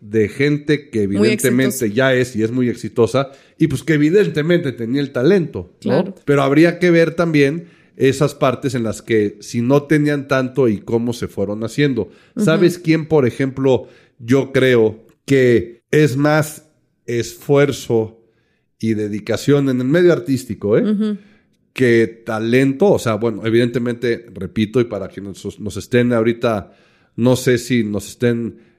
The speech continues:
Speaker 1: escuchando o que hayan agarrado el podcast un poquito más adelante o, eh, que, este, que nos vean por otras plataformas,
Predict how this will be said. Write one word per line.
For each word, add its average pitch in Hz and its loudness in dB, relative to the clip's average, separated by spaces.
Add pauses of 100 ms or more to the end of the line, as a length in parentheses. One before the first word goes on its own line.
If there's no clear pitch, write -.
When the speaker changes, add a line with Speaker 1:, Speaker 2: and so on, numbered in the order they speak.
Speaker 1:
escuchando 117 0 (140)
o - -10
que - -2
hayan 123 0
agarrado 113 0
el 107 -2
podcast 117 -4
un 117 -6
poquito 113 -8
más 113 -8
adelante 113 -4
o, 90 -4 (460)
eh, 107 -2
que, 110 -4
este, 98 -6
que 107 -4
nos 107 -6
vean 117 0
por 117 2
otras 117 -2
plataformas, 113 -4